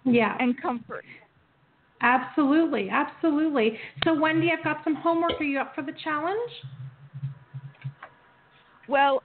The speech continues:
Speaker 2: I'm, I'm gonna force myself to weather the storm. Um, I just hope
Speaker 1: <laughs>
Speaker 2: that I,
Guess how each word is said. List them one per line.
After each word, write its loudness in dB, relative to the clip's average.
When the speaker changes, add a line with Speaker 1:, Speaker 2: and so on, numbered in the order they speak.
Speaker 2:
I'm, 2
I'm 2
gonna 2
force 2
myself -2
to -2
weather -2
the -8
storm. -8
Um, -2
I -4
just 0
hope -2
Speaker 1:
<laughs> -8
Speaker 2:
that -2
I, -4